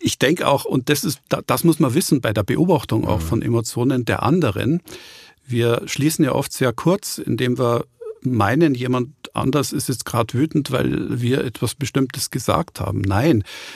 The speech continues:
Speaker 1: wir reagieren in der Regel nicht auf den anderen, sondern wir ge-, reagieren auf die inneren Prozesse, auf unsere Gedanken.
Speaker 2: Mhm.
Speaker 1: Das heißt, wenn jemand plötzlich sauer ist,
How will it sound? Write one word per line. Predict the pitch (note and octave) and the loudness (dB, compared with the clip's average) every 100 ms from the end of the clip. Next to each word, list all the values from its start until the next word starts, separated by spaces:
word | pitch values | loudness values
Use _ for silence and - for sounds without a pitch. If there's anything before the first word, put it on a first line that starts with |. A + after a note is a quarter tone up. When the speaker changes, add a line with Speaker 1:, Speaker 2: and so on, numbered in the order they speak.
| - | -6
Speaker 1:
wir | C3+ A#2 | -2 2
reagieren | B2 A2+ C#3 E3 | 2 2 2 2
in | F3+ A#2+ | 4 2
der | A#2 | 0
Regel | G#2+ C3+ C3+ | 0 2 2
nicht | B2+ D#3+ - | 2 0 0
auf | A2 | -2
den | - G#2+ | 0 0
anderen, | - G2+ E3+ D3+ | 2 2 4 2
sondern | C3 A#2+ A2+ | 2 -2 -2
wir | A#2 | -2
ge-, | A2 - | -4 -4
reagieren | B2+ A#2 A2 C3 B2+ | -2 -2 0 0 0
auf | A2+ | -2
die | - A#2+ | -4 -2
inneren | C3 A#2+ G#2+ | 0 0 -2
Prozesse, | A#2+ - D#3+ E3 G#2 | -4 -2 -2 -2 -4
auf | G#2 | -2
unsere | C3+ B2 B2 | -4 -4 -6
Gedanken. | A#2 A2 A#2+ D#3+ - F#2+ | -8 -2 0 0 -2 -2
Speaker 2:
Mhm. | G2 E2 A2+ - - | -2 -4 -6 -8 -8
Speaker 1:
Das | A#2+ | -2
heißt, | B2 B2 | 0 0
wenn | B2 | 0
jemand | A#2+ C#3+ B2+ | 0 0 0
plötzlich | B2 B2 - B2+ | -2 -4 -4 -6
sauer | - - F3+ D#3+ | 0 2 4 2
ist, | - A2+ - - | 2 -2 -2 -10